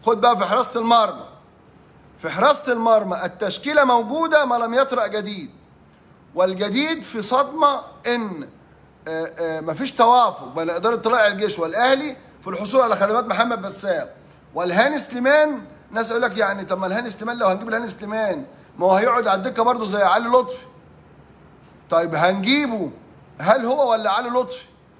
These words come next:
طب لو علي لطفي خد عدد المباريات اللي بيلعبها الهاني سليمان، يتفوق عليه ولا ما يتفوقش عليه؟ فبقى في كلام في هذا الإطار، بقى في كلام في هذا الإطار.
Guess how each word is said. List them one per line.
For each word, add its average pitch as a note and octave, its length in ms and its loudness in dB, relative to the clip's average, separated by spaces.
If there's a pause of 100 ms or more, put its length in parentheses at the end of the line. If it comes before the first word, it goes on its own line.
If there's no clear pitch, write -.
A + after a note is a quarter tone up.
(120)
طب E3 120 -6
لو F3 100 4
علي B3+ 240 4
لطفي G3+ 180 -4
خد A#3+ 220 0
عدد A3+ 220 2
المباريات A3 400 0
اللي A3+ 120 -4
بيلعبها G3 360 2
الهاني A#3 260 -4
سليمان، G#3 520 -4 (260)
يتفوق G3 600 2
عليه A3+ 160 2
ولا B3 200 0
ما A3 80 -2
يتفوقش G3+ 520 0
عليه؟ G3 400 0 (380)
فبقى G#3+ 260 0
في A3 100 -6
كلام A3 500 -2 (180)
في E3+ 160 -4
هذا F#3+ 200 2
الإطار، C#3 380 -10 (160)
بقى C#3 160 -10
في F#3+ 80 -14
كلام G3 320 -2
في E3+ 80 0
هذا F#3+ 180 0
الإطار. B2+ 340 -14